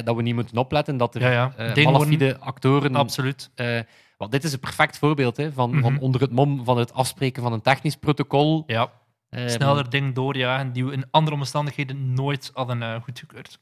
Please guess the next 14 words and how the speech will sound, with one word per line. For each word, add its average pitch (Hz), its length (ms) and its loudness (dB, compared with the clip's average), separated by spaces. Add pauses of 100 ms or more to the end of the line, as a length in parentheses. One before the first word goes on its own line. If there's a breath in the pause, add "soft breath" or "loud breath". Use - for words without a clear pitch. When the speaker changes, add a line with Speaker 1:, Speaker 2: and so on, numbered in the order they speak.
(240)
Speaker 1:
Voilà. 98 320 -8 (300)
Benieuwd 135 540 0
waar 120 180 -6
het - 120 -14
heen 113 240 -8
gaat. 98 480 -12
Speaker 2:
Yes. - 400 -6 (440)
Speaker 1:
Oké, - 220 -4
dan 117 100 0
moeten 110 180 -2
wij 113 120 2
enkel 123 240 -2
nog 120 200 0
onze 120 340 2